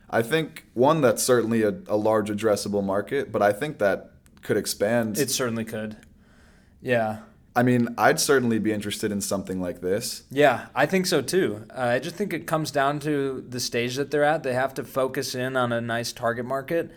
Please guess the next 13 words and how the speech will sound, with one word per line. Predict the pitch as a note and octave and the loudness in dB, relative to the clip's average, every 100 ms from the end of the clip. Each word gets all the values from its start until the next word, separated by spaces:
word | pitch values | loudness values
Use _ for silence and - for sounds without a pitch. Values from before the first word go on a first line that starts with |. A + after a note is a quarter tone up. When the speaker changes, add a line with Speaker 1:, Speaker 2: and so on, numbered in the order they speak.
| - - - - | -20 -20 -20 -12
Speaker 2:
and | C3 B2+ A#2+ A#2+ A#2 | -4 -2 -2 -4 -2
the | C3+ | 0
expansion | C3+ - D3+ D3 C#3+ | 0 2 2 2 2
opportunity, | B2+ B2 B2+ C3+ B2+ | 0 0 -4 -4 -2
you're | A#2 A#2 | 0 0
right, | A#2 A2 | 0 -2
is | G2+ - | -6 -10
pretty | - D3 | -8 -4
massive | A#2 A2 G#2+ - - - | -2 -2 -4 -6 -12 -12
because | A#2+ A#2+ A#2 A2 | -10 -4 -4 -2
they | C3 | -4
can | C3 C3+ B2 | -6 -6 0
get | B2 A#2+ | 2 0